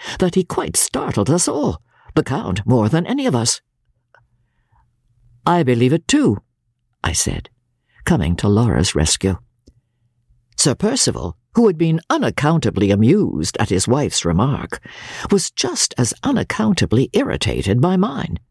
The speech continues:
He struck the new stick savagely on the sand and walked away from us. "Oh, poor dear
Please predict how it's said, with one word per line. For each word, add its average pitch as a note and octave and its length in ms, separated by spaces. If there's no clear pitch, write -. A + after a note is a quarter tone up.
He E3 140
struck - 680
the - 100
new E3+ 260
stick - 400
savagely - 680
on A#2+ 120
the B2+ 80
sand - 520
and E3+ 160
walked A#3 280
away B3 240
from G2 200
us. - 320
"Oh, - 280
poor G3+ 400
dear C3+ 360